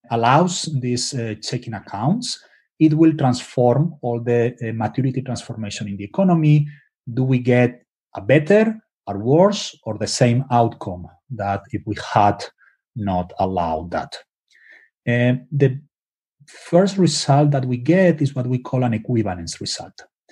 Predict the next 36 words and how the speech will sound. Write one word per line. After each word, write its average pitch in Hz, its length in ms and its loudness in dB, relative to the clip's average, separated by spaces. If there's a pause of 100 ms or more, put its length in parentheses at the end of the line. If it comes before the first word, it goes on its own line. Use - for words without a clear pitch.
(460)
And 131 280 0
it 131 100 0
basically 202 460 2
says 139 680 2
that 117 260 -8
a - 80 -6
central 170 500 2
bank 123 420 0 (260)
that 120 160 -6
is 110 240 -4
open 123 380 -2
to 143 180 -10
all, 165 400 6 (840)
as 143 320 0
long, 240 560 4 (120)
and 127 120 -2
this 143 160 2
is 151 100 2
going 139 160 -2
to 131 80 -8
be 120 80 -4
very 104 200 -8
important, 92 560 -16 (500)
as 131 280 -4
long 220 440 4 (100)
as 147 120 2
it 156 40 4
is - 160 -2
not 143 400 4
fiscally 135 720 0
backed, 101 360 -6 (380)
that 120 220 -2
means 120 260 -2
it 113 100 -4
doesn't 139 300 2
have - 380 0